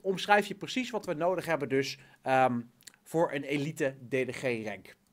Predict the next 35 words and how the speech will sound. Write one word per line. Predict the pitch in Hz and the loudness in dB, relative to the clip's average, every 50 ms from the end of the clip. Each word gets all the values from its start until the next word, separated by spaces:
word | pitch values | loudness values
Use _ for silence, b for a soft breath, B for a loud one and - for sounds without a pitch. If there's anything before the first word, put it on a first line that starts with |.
| _ _ _ | _ _ _
Nou | - 202 175 | -10 -8 -8
ja, | 123 - | -8 -8
ik | - _ _ _ _ - | -12 _ _ _ _ -4
hoop | 165 165 | -4 -4
dat | 180 - | -4 -6
het | |
een | 202 190 202 | -2 0 0
beetje | 196 202 202 - | 0 -2 -4 -2
uitgelegd | - 185 226 220 - - 208 196 185 175 - - | 0 2 2 2 0 -2 0 2 2 2 2 -2
is. | 151 127 123 - - - - | -6 -6 -6 -8 -12 -14 -10
Want, | - 139 135 135 139 - | -10 -10 -8 -10 -10 -6
eh, | 143 139 131 127 B B B B B B | -4 -4 -4 -4 B B B B B B
trouwens, | _ - 247 320 370 330 185 135 - - b b b b b | _ 4 6 6 8 8 6 2 0 -4 b b b b b
nou | - 202 247 269 | 6 6 8 8
we | 269 | 8
dan | 240 254 233 220 156 | 6 6 4 4 2
de, | - 185 202 175 - 165 | 0 0 0 0 0 -2
de, | 165 196 190 | -2 -2 -2
de | 165 165 170 139 | 0 -2 -2 0
rank | 156 214 240 233 | 0 -2 -2 0
hebben, | 240 214 160 175 - - | -2 -2 0 -2 -2 -2
hebben | 135 156 147 151 | -4 -6 -6 -8
klaar | - - 156 113 101 - | -4 -2 -2 -2 -2 -4
hebben, | 120 143 202 196 | -10 -12 -8 -8
die | 175 160 | -8 -6
hebben | 143 151 147 127 | -4 -6 -6 -6
we | - | -6
dan | 110 107 | -8 -10
gedaan. | 85 80 85 - _ | -10 -10 -14 -20 _
Dus | - 107 - - | -18 -16 -10 -6
dat | - 139 139 | -6 -6 -4
is | 139 131 | -6 -6
helemaal | 147 139 139 123 | -4 -4 -4 -2
klaar. | - 170 175 185 190 196 196 | 0 2 4 6 6 4 2
Er | 196 B | -2 B